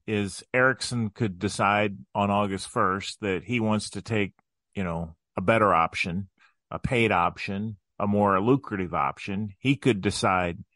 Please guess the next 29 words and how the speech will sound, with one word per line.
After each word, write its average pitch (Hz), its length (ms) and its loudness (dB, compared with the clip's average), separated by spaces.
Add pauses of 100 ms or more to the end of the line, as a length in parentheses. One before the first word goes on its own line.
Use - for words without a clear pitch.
(300)
you 117 80 -6
know, 117 60 4
Andretti 113 500 4
could 98 220 -2
begin 104 500 -2
to 95 340 -2 (260)
reshuffle 110 640 0
its - 180 -2
deck 90 440 -2 (360)
a 90 60 -4
little 95 200 0
bit. 82 320 -2 (320)
And 123 140 0
it 139 100 -2
may, 135 340 0 (100)
I, 139 280 2
I 180 140 0
stand 135 320 -4
to 101 100 -6
think, 104 320 -6 (200)
too, 120 280 2
that 92 180 -4 (300)
Andretti's 117 480 2
already 104 220 2
been 98 140 -2
on 95 140 0
the 87 60 -4
path. 78 500 -6
That's, 113 360 -2